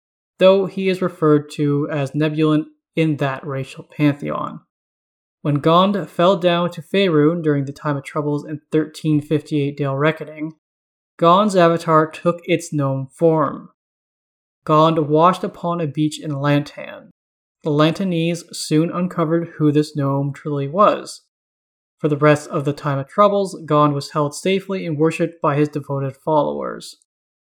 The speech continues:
This event lent even further credence to the gnome's belief in Nebulon. In repayment to the Lantanese, Gon gifted them with the secret knowledge of smoke powder. From there, early advancements into firearms began to proliferate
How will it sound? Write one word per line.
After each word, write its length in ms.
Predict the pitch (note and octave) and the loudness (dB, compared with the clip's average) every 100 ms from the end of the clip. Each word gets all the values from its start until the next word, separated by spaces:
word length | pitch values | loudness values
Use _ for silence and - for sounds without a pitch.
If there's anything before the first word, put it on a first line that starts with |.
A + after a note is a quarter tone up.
| _ | _
This 160 | E3 D3 | -6 -4
event 260 | D3+ D#3 D#3 | 0 0 2
lent 380 | D#3 D3+ D3 - - | 2 2 2 -4 -6
even 320 | D#3+ D#3 D3 | -2 -2 0
further 260 | E3 D3 | 0 0
credence 480 | C#3+ - G3+ F#3+ F3+ | 0 -4 -4 -4 -6
to 120 | - F3 | -6 -4
the 80 | |
gnome's 340 | D#3+ D3 D3+ D#3 | 0 2 2 0
belief 340 | D3 C#3 C3+ | -4 -4 -4
in 160 | C#3 C3 | -6 -6
Nebulon. 580 | C#3+ C#3+ D3+ C2+ - - _ _ _ _ _ _ _ _ - | -6 -4 -6 -8 -10 -20 _ _ _ _ _ _ _ _ 0
In 120 | D3+ | 2
repayment 600 | D3 D3 F#3+ F#3+ G3 - | 2 2 0 0 0 -6
to 140 | - | -6
the 100 | E3+ | -2
Lantanese, 760 | D#3+ D#3 D#3 D3 E3 G3+ G3+ F#3 _ D#3+ | 2 2 0 -2 -2 -2 -2 -6 _ -4
Gon 360 | D#3 E3+ G3 G3+ | 2 4 4 2
gifted 380 | F3 F3+ F3+ | 0 -2 -2
them 220 | D#3+ F3 F3 | 2 2 0
with 120 | D#3 | -6
the 60 | |
secret 480 | D3 - E3+ F#3+ F3+ | -8 -4 -4 -4 -6
knowledge 380 | E3 D#3 E3 D#3 | -2 0 0 -2
of 160 | E3+ D3+ | -6 -10
smoke 440 | - - D3 D3 | -6 0 0 0
powder. 500 | - C#3+ C3 A#2 - _ _ _ _ _ _ _ - | -8 -8 -6 -10 -12 _ _ _ _ _ _ _ 0
From 220 | F#3 G#3+ | 2 6
there, 460 | F#3 F#3 F#3 - - | 6 6 4 -4 2
early 260 | E3+ F#3+ G3+ | 4 6 4
advancements 560 | E3+ E3 D#3 - D3+ | 2 0 0 -2 -2
into 140 | D#3 C3+ | -4 -6
firearms 540 | - E3 E3 D#3+ D3+ | 0 2 2 0 -4
began 280 | - D3+ C#3 | -4 0 0
to 80 | - | -2
proliferate 720 | - D3 D3+ D#3+ F3+ E3+ | -8 -2 0 0 2 2